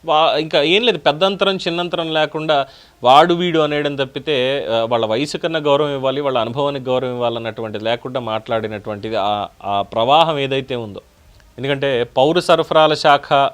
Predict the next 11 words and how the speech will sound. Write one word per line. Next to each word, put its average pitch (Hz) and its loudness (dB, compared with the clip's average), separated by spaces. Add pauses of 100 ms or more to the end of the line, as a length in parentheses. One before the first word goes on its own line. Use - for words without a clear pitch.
(140)
మంత్రిగా 143 -4
పనిచేశారు, 143 -2
కానీ 151 0
అప్పుడే 160 2
ఉన్నటువంటి 147 -2
పేరు 143 -2
ఏంటంటే 139 -2
అది 120 2
పౌర 139 0
సరఫరాలు 143 0
కాదు, 131 -2